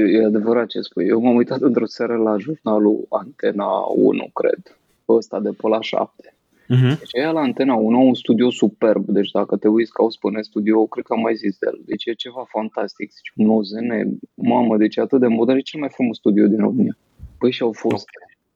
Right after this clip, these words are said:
Speaker 2: Ok.
Speaker 1: au, a fost așa, prima știre era cu coronavirus, dar asta acum vreo două săptămâni, să ne înțelegi. Acum vreo două săptămâni erau deja dezastru, oameni băgați în carantină, se, numai secvențe de lagăre. După care
Speaker 2: Mhm.
Speaker 1: a doua știre era cu gripa,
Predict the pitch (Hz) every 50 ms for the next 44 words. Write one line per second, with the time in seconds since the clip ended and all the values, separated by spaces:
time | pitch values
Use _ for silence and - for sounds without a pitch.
0 | _ _ _ - - 113 - - - 120 104 - 135 - - 131 - - 117 101
1 | - 120 127 127 135 123 113 - - 131 120 117 117 113 113 113 113 110 - 113
2 | - - 117 113 117 113 117 113 101 104 113 113 123 110 101 - - 107 104 104
3 | 104 104 104 - _ - - - - - 120 113 - - 113 107 - 131 117 117
4 | 127 117 113 123 120 110 - - 104 - - 123 127 117 107 - - 107 104 104
5 | 104 - - - 110 98 - - - - 113 113 117 107 120 113 110 - - 113
6 | 98 - 117 110 113 113 113 110 113 110 98 107 95 104 110 107 98 104 98 101
7 | 104 104 104 98 - - 107 95 98 98 101 110 110 107 104 104 101 101 101 98
8 | 95 _ - - 101 98 107 107 104 - - 101 - - - 101 101 98 95 -
9 | - 110 - 101 98 90 _ _ - - - 107 101 95 - _ _ _ _ -
10 | 120 117 117 117 113 107 - 127 110 98 113 120 117 101 - 104 101 104 107 104
11 | 107 107 104 95 104 - - - - _ _ _ _ _ _ _ _ - - -
12 | 113 98 - 123 120 120 131 131 123 107 104 - - 120 107 107 113 120 127 120
13 | - - 131 120 120 120 117 117 123 123 - 117 107 104 113 131 113 - - -
14 | - -